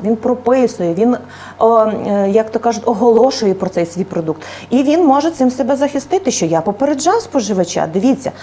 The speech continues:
або це спожити в розігрітому стані, або це спожити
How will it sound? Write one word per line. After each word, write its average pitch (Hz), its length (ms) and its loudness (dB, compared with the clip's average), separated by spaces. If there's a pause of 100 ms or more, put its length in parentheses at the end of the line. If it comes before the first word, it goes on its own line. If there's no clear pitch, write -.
(120)
або 196 320 2 (180)
це 285 240 4
спожити 220 580 0
в 147 100 -4
розігрітому 233 840 2
стані, 185 580 -2
або 202 260 0
це 262 220 4
спожити 220 600 0